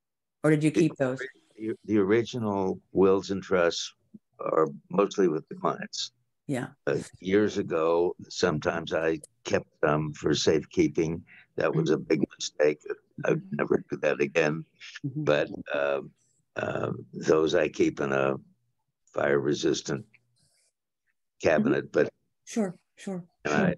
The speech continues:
Speaker 2: and I think I'm sort of stuck with them. But, uh, what happens when I'm no longer here on Earth, uh, with those files, and I haven't been able to find clients? I haven't been in
Speaker 1: If you
Speaker 2: contact with them for twenty years.
Speaker 1: If you've
Speaker 2: And
Speaker 1: documented that you've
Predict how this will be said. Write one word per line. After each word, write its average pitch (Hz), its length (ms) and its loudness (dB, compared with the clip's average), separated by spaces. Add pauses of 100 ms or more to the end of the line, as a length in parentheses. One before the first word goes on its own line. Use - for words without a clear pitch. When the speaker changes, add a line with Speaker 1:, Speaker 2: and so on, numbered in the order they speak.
Speaker 2:
and 78 160 -6
I 73 140 2
think - 280 -4
I'm 82 140 0
sort 85 180 4
of 78 80 4
stuck - 340 0
with 69 180 -4
them. 71 180 -2
But, 71 200 2
uh, 71 200 0
what 90 200 4
happens 87 480 -2
when 80 180 0
I'm 87 200 2
no 87 160 2
longer 82 520 2
here 85 180 2
on 80 160 -2
Earth, 90 380 -2 (560)
uh, 76 80 2
with 73 220 2
those 78 280 -2
files, 73 640 0 (420)
and 71 100 2
I 69 120 2
haven't 76 280 0
been 71 120 2
able 73 220 2
to 71 100 2
find 73 380 0
clients? 73 480 0
I 67 100 2
haven't 71 300 0 (540)
been 80 180 0
in 78 120 0
Speaker 1:
If 71 60 -4
you - 60 2
Speaker 2:
contact 80 440 2 (100)
with - 100 -20
them 82 160 -4
for 98 140 0
twenty 82 360 -4
years. 78 600 2 (400)
Speaker 1:
If 185 180 0
you've 247 180 6
Speaker 2:
And - 80 2
Speaker 1:
documented 214 760 4
that 185 160 4
you've 185 340 0